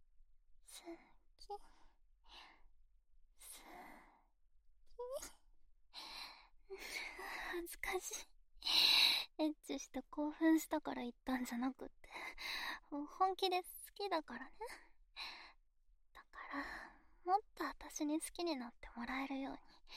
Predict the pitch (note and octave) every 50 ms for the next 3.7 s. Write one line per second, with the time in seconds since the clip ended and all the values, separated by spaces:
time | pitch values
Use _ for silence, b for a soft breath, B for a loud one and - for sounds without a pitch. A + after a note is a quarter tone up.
0 | B B B B B B B B - - - B3 B3+ C4 B3+ C#4 B3+ - - -
1 | - - - - B3+ C4 - - - - - - - - - - - - - -
2 | - - - - - - - - - - - - - - - C#5+ G4+ C#4+ - -
3 | D4 D4 D#4 D#4 D#4+ E4 F4 - - - A#3+ - - F4+